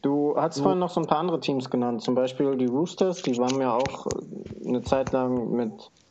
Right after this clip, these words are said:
Speaker 1: Leuten im, im Ka-, oder mit, mit, mit ziemlichen Paintball-Größen einen Kader gehabt, mit Chris Binder, mit Timo Reck, mit dir unter anderem und ich glaube Flexi auch zu der Zeit, ne?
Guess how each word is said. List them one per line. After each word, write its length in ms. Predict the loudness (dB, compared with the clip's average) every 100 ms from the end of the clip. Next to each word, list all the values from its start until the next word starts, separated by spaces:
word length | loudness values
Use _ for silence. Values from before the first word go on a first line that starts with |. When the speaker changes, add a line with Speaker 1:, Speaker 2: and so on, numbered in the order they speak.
| _ _ _ _ _ -16 -16 _ _ -14 _ _ -4
Speaker 1:
Leuten 720 | 2 4 4 2 0 0 0 0
im, 220 | 0 2
im 200 | 0 2
Ka-, 220 | 2 2
oder 120 | 2 2
mit, 160 | 0 0
mit, 220 | 0 0
mit 220 | -2 -2
ziemlichen 400 | 0 2 2 0
Paintball-Größen 1000 | 0 0 2 0 2 0 0 0 -2 -2
einen 180 | -2 -2
Kader 300 | 0 0 2
gehabt, 400 | 0 0 -2 -2
mit 180 | -4 -2
Chris 200 | -2 -4
Binder, 460 | 0 0 2 2 0
mit 240 | -2 -4
Timo 400 | -4 0 0 0
Reck, 440 | 0 -2 -2 -18 -6
mit 280 | -2 -2 0
dir 180 | 0 2
unter 280 | 0 -2 -2
anderem 420 | 0 0 0 0
und 140 | -2
ich 120 | -4 -2
glaube 340 | 0 0 -2
Flexi 520 | -2 -4 -4 -2 -2
auch 240 | 0 -2 -4
zu 160 | -6
der 200 | -2 -2
Zeit, 420 | -2 -4 -2 -4 -4
ne? 200 | -6